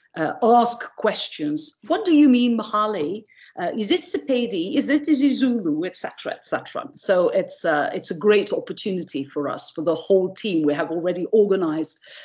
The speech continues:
uh, a meeting, uh, to ask, uh, the different questions that, uh, we had so far. Um, what makes things quite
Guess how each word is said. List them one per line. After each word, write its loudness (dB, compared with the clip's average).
uh, -4
a -4
meeting, 4
uh, -4
to -6
ask, 0
uh, 0
the -2
different 0
questions -6
that, -8
uh, -4
we -2
had -4
so -4
far. -8
Um, 2
what 0
makes 2
things -2
quite -4